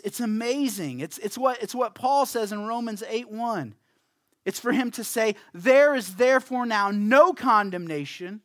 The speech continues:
for all who are in Christ Jesus."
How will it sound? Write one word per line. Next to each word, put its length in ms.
for 260
all 280
who 140
are 180
in 340
Christ 420
Jesus." 760